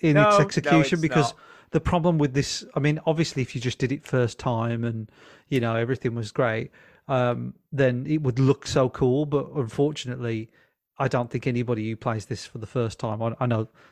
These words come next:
Speaker 1: this is our second time playing this, but it's been a while,
Speaker 2: Yeah.
Speaker 1: but the, you, you don't do this flawlessly as, as, as cinematic as you would like,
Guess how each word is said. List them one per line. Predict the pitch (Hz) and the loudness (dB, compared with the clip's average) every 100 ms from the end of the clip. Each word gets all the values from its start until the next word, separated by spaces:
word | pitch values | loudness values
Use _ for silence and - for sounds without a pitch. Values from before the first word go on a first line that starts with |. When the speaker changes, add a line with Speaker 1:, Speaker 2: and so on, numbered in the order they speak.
| - | -6
Speaker 1:
this | 120 | -2
is | 123 | 0
our | 110 | 0
second | - 160 147 | 0 -2 0
time | 113 113 | -2 -2
playing | 117 113 | -2 -2
this, | 117 | -2
but | 113 | -4
it's | 113 | -2
been | 131 | 0
a | 117 | 2
while, | 135 120 120 | 4 4 4
Speaker 2:
Yeah. | |
Speaker 1:
but | 143 123 - - - _ | 2 -2 -6 -20 -20 _
the, | 143 135 - | 2 2 0
you, | 147 151 | -4 -2
you | 135 | 0
don't | 131 156 131 | 2 2 2
do | 147 143 | 4 4
this | 127 - | 2 0
flawlessly | 135 139 127 - 123 | 2 4 2 2 0
as, | 120 | 0
as, | 139 135 123 | 0 -2 0
as | 151 | -2
cinematic | - - 147 127 120 127 123 | -4 2 2 2 -2 -2 -2
as | 107 | -2
you | 113 | 0
would | 127 | 2
like, | 151 120 127 | 2 0 -4